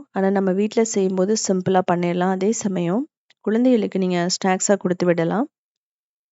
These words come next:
டீ, காஃபிக்கும் ரொம்ப பெர்ஃபெக்ட்டா இருக்கும். கிட்டத்தட்ட ஒரு மூணு நாள் வரைக்குமே கெட்டு போகாது.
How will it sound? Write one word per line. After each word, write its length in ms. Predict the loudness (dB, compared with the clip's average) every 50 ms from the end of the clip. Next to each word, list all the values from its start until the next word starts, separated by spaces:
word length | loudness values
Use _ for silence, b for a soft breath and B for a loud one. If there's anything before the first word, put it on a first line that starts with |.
| _ _ _ _ _ _ -2
டீ, 100 | 0 0 0 2
காஃபிக்கும் 540 | 2 2 2 2 0 -4 -2 -2 -2 -2 -4 _ _ _ _ -8
ரொம்ப 300 | -2 0 0 2 2 0 2
பெர்ஃபெக்ட்டா 540 | 2 0 0 2 0 -2 -2 -2 -2 -2 -2
இருக்கும். 320 | -2 -4 -6 -6 -6 -6 -6 _
கிட்டத்தட்ட 460 | -6 -2 2 2 2 4 4 2 4 4 4
ஒரு 200 | 4 4 2 2
மூணு 300 | 2 2 2 2 2 2
நாள் 260 | 2 2 2 2 2
வரைக்குமே 440 | 0 0 -2 -2 -4 -2 -2 -2 -2
கெட்டு 280 | -2 -4 -4 -4 -4
போகாது. 520 | -4 -2 -6 -4 -4 -6 -8 -6 -4 -4